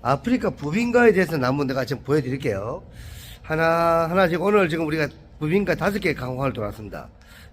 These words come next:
이거는 나무가 굉장히 좋은 거예요. 내가 항상 많이 얘기하죠. 나무의 엘엠에스. 내가 한번 보여드릴게요. 지금부터. 부빈가.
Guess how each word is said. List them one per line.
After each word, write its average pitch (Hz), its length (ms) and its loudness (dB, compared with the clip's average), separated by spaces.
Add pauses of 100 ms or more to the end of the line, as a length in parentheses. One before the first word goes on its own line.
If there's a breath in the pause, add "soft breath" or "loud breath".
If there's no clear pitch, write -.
이거는 156 280 2
나무가 127 280 0
굉장히 214 440 2
좋은 143 260 -2
거예요. 101 280 -6 (540 loud breath)
내가 151 200 0
항상 185 300 -2
많이 131 220 0
얘기하죠. 151 400 0 (240 loud breath)
나무의 156 680 2 (220)
엘엠에스. 151 560 2 (300)
내가 135 160 -2
한번 135 160 -6
보여드릴게요. 139 580 0
지금부터. 127 760 -4 (2500 loud breath)
부빈가. 147 440 2